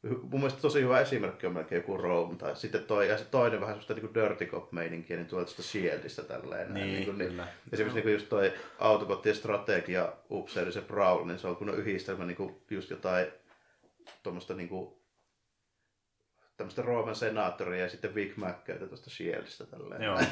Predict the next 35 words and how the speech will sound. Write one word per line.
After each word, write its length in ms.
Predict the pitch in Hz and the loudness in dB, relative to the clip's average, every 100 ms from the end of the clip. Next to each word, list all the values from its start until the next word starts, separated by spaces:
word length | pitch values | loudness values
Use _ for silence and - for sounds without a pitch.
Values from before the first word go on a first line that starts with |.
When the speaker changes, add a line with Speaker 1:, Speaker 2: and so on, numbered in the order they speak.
| 180 | 0
Speaker 1:
<laughs> 240 | - - - | -4 -6 -8
Just 160 | - | -8
Speaker 2:
kyllä, 240 | 110 104 92 | -2 0 0
Speaker 1:
niin. 120 | 110 | -2
Speaker 2:
kyllä. 280 | 98 92 87 - - - - - - - | -4 -4 -6 -12 -18 -16 -14 -12 -8 -8
Okei. 320 | - 147 - - - - - _ | -6 -6 -6 -10 -20 -20 -20 _
Tuota, 300 | 135 143 151 | 0 4 4
ö, 560 | - - 139 147 143 110 - _ _ _ _ _ _ | 4 2 6 6 6 4 -2 _ _ _ _ _ _
mä 120 | 135 | 0
voisin 220 | 185 190 | 2 2
ehkä 380 | 190 190 165 110 - - - - - - - _ | -2 2 2 2 -4 -14 -20 -20 -20 -20 -20 _
yhden 400 | - 147 143 110 | -12 -6 -4 -2
leffan 420 | 113 113 - 87 87 | -2 -2 -2 -2 -2
nopeasti 380 | - 92 - | -2 -4 -4
mainita. 500 | 87 90 90 85 82 - - | -4 -2 -2 -2 -6 -6 -6
Mä 100 | 92 | -4
en 60 | 92 | -2
sitä 120 | 98 | -2
ehkä 120 | 92 | -2
silleen 180 | 101 98 | 2 2
älyttömästi 320 | 101 98 - | 2 -2 -6
puhu 260 | - 98 101 | -6 -2 2
ihan 140 | 92 | 2
vaan 120 | 90 | 2
sen 180 | 95 92 | 0 -4
takia, 240 | 90 92 | -4 -4
että 180 | 85 87 | -2 -4
mulla 120 | 87 | -4
on 60 | 87 | -4
sitä 140 | - | -4
sil-, 200 | 87 95 - | -6 -6 -8
silleen 280 | 92 92 90 | -4 -2 -2
mitään 220 | 95 92 | -2 -4
niinkö 340 | 92 90 73 69 - _ _ _ | -2 -2 -4 -10 -20 _ _ _
kovin 480 | - 95 98 92 87 | -6 -2 0 -2 -6